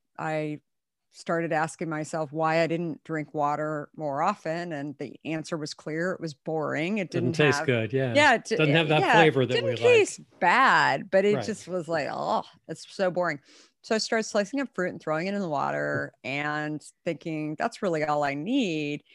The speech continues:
Speaker 1: And about two and a half weeks into living this way and really not changing anything in the food that I was eating, but just giving up my Diet Coke, that's when I lost twenty-four pounds
Speaker 2: Mm-hmm.
Speaker 1: in two and a half weeks. I had, uh,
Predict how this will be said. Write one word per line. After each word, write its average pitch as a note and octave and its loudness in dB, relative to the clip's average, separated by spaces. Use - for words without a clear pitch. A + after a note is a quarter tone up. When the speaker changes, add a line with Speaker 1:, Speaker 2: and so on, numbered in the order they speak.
Speaker 1:
And G3+ 0
about A#3+ 2
two D4 -2
and D4+ 2
a C#4 2
half G#3 0
weeks E3 -10
into D#3 -8
living D#3+ -6
this C#3+ -8
way D3 -4
and E3+ -6
really A#3 -2
not F#3+ -2
changing D3 -6
anything D3+ -8
in C#3+ -8
the C#3 -12
food G3+ -6
that E3 -2
I D3 -4
was C#3+ -10
eating, D3 -6
but C#3 -6
just - -10
giving D#3+ -4
up D3+ -8
my D3 -6
Diet D3+ -4
Coke, G3+ 0
that's F#3 2
when D3 -6
I D3+ -4
lost D3+ -4
twenty-four E3+ -6
pounds D3+ -4
Speaker 2:
Mm-hmm. A#2 -14
Speaker 1:
in D3+ -4
two - -12
and D#3 -8
a - -8
half F3 -6
weeks. D#3 -8
I D3 -4
had, D#3+ -2
uh, D#3 -4